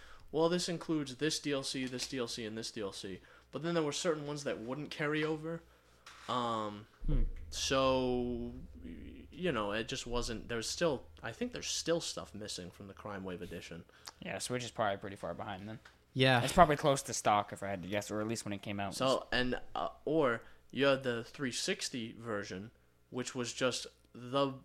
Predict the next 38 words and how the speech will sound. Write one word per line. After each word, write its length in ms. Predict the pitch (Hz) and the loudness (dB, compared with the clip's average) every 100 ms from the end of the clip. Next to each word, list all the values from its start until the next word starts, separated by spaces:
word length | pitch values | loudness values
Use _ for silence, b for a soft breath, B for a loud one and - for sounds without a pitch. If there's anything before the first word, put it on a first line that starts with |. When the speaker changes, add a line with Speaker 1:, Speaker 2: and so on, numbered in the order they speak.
| _ - | _ -10
Speaker 1:
like, 260 | 135 110 - - | -6 -6 -8 -6
they 240 | 123 127 | 0 0
just 200 | 131 - | 0 -2
released 400 | 151 147 135 - | 0 2 0 -4
one 400 | 113 117 131 143 | -10 0 2 2
point 280 | - 139 123 | 0 0 0
oh 280 | 120 101 95 | 0 -2 -4
and 180 | 110 107 | -4 -4
then 220 | 107 107 - 123 | -6 -6 -12 -14
never 420 | 104 107 117 110 | -6 -4 -2 0
updated 480 | 110 - 104 104 98 | -2 -2 -6 -6 -10
the 80 | |
game. 380 | 110 107 98 92 b b b b | -6 -6 -6 -8 b b b b
So 140 | - 110 | -4 -2
it 60 | |
still 200 | 110 143 | 0 -2
has, 340 | 127 135 123 123 113 | 0 0 -2 -6 -6
had 220 | 127 123 | -6 -4
the 140 | 117 | -4
original, 800 | 104 101 120 123 135 131 127 123 b b b b b _ _ _ 123 | -4 -4 -4 -2 -2 -2 -2 -6 b b b b b _ _ _ -6
the 220 | 123 120 | 0 0
original 600 | 113 123 139 143 147 139 | 0 0 0 0 0 0
skill 360 | - - 127 | -2 0 0
tree 320 | 123 - 113 110 | 0 -4 -4 -2
system 640 | - 104 - 110 101 95 - b b b - | -2 -2 -4 -6 -8 -8 -14 b b b -6
and 160 | 104 104 | -4 -2
had, 520 | 131 113 104 104 110 | 0 2 4 2 0
uh, 380 | 98 95 95 95 _ _ - | 0 2 0 -2 _ _ -6
like, 200 | 113 110 | -4 -2
almost 360 | 123 127 123 117 | -2 0 -2 -2
no 240 | 113 123 | 0 0
heists, 760 | 120 120 104 101 - - - - b b b - | 0 -2 -2 -2 -6 -8 -10 -12 b b b -2
had 160 | 110 | 0
almost 320 | 113 120 117 117 | 0 -2 -4 -2
no 200 | 117 123 | -2 -2
D 160 | 123 | -2
L 120 | 113 104 | -2 -2
C. 460 | - 120 107 110 | -4 -4 -4 -8